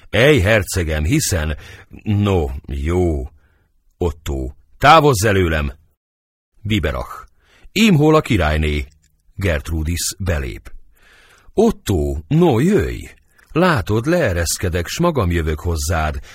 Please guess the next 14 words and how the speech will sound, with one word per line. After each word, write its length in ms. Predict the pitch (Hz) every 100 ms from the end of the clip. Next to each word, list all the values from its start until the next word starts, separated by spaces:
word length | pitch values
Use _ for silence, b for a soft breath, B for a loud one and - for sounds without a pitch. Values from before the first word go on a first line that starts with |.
| B
de 280 | 131 143 143
mondhatom 600 | 170 190 - 131 131 120
neked, 440 | 120 120 127 131
hogy 260 | - 123 120
ez 260 | - 131 117
ma 200 | 127 127
udvaromban 720 | 117 101 110 113 117 117 120
az 240 | 117 -
íj 240 | 151 156 -
esztelenkedések 1040 | 110 120 - 127 127 117 117 120 117 123 -
közt 280 | 127 -
utolsó 640 | 139 156 127 92 80 87 76
fog 260 | - 76
lenni, 340 | 78 73 76